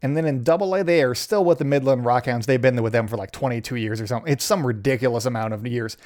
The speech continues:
And, uh, they've been very, very good with Midland. Uh, that is in the Texas League. That should be a lot of fun. Uh, Bobby Crosby is going to be the manager of that team.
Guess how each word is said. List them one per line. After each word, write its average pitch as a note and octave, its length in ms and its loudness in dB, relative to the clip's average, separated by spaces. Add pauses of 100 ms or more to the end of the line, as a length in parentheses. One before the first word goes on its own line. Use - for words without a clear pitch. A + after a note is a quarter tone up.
(260)
And, C3 160 2
uh, C#3+ 120 4
they've E3 160 4
been D4 260 -2
very, A3+ 460 0
very A3+ 320 0
good G3 280 0
with E3 260 -2
Midland. F3 440 0 (260)
Uh, A#2+ 160 0
that D#3 200 2
is D3+ 140 0
in D#3+ 100 2
the A#2+ 100 -4
Texas G3+ 460 -4
League. F#3+ 320 0 (200)
That C3+ 160 0
should D#3 140 -2
be D3 100 2
a C#3+ 60 6
lot C#3+ 200 2
of C#3 80 -4
fun. F3 240 -2 (260)
Uh, A#2+ 140 -2
Bobby C#3 340 0
Crosby E3 560 0
is B2+ 180 -2
going C#3 220 0
to D3+ 60 -2
be D3+ 120 6
the C3+ 100 0
manager D#3 580 -2
of A#2+ 220 -4
that C3+ 240 -4
team. F#3+ 320 -2